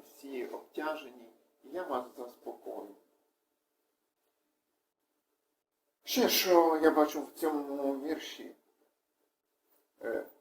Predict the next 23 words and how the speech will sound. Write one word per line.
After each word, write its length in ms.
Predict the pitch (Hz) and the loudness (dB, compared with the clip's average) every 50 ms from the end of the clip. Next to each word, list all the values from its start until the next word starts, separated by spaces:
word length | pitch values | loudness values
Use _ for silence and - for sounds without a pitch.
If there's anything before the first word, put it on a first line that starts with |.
| _ _ 123 | _ _ -8
він, 180 | 151 170 - - - _ _ _ _ - _ _ _ _ _ _ _ _ | -6 -6 -6 -10 -14 _ _ _ _ -20 _ _ _ _ _ _ _ _
Павло 480 | - - 156 151 156 165 156 156 151 139 | -2 -2 2 4 6 10 10 10 10 10
говорить, 520 | - 143 135 143 143 139 127 127 123 - | 6 4 6 8 8 8 8 6 0 -4
що 640 | - - - - - 143 139 135 127 127 120 110 - - - _ _ _ _ _ _ | -10 -20 -20 -6 -2 2 4 6 6 6 6 4 2 -2 -10 _ _ _ _ _ _
про 140 | - 147 139 | 4 4 4
молитву, 540 | 131 123 123 127 147 175 - - 151 151 | 6 4 2 2 2 -2 -4 -8 -12 -12
про 180 | - - 143 120 | -2 2 2 2
благання. 640 | 117 117 120 117 117 - 127 139 147 - 151 147 - _ _ _ _ - | 4 2 2 0 0 -2 -6 -6 -6 -8 -10 -16 -16 _ _ _ _ 4
Разом 280 | - 135 139 147 147 | 4 4 4 2 -6
з 40 | - | -10
тим 200 | - 151 165 170 | -10 -8 -8 -6
він 200 | 156 156 156 147 151 | -6 -8 -8 -8 -8
говорить, 420 | 123 131 139 143 143 143 135 - | -4 0 2 2 2 0 -4 -8
що 260 | - - 135 131 131 | -6 -2 0 0 0
з 80 | 131 - | 0 -4
подякою 680 | - - 160 151 151 156 175 175 - - - 110 - - - - _ _ _ _ _ - | -2 0 0 2 2 0 -2 -2 -2 -6 -8 -10 -10 -12 -16 -20 _ _ _ _ _ -8
висловлюйте 1120 | - 131 127 - - 139 139 135 135 - - - - - - 113 117 120 117 120 - 117 | -8 -8 -8 -4 0 2 4 4 2 0 -6 -18 -20 -20 -20 -12 -10 -10 -10 -4 -2 2
ваші 380 | 117 113 120 127 - - 120 117 | 4 4 4 4 2 0 -8 -12
прохання 680 | - - 127 123 - - - 131 131 131 123 120 113 - - | -10 -6 -4 -4 -4 -2 -4 -4 -4 -4 -4 -6 -8 -6 0
перед 280 | - 113 110 117 113 113 - - _ _ _ _ _ - | 2 2 2 2 0 -2 -4 -12 _ _ _ _ _ -4
Богом. 200 | 113 - - - - - - - _ _ _ _ _ _ _ _ _ _ _ _ _ _ _ _ _ _ _ _ _ _ _ _ _ _ _ _ _ _ _ - - - - _ _ _ - | -4 -4 -4 -6 -10 -18 -20 -20 _ _ _ _ _ _ _ _ _ _ _ _ _ _ _ _ _ _ _ _ _ _ _ _ _ _ _ _ _ _ _ -20 -20 -20 -20 _ _ _ 2
Ви 80 | 339 339 | 2 6
знаєте, 800 | 339 349 349 330 320 - - 330 294 302 277 269 277 254 - | 10 10 10 10 10 12 12 12 12 12 12 8 6 2 -2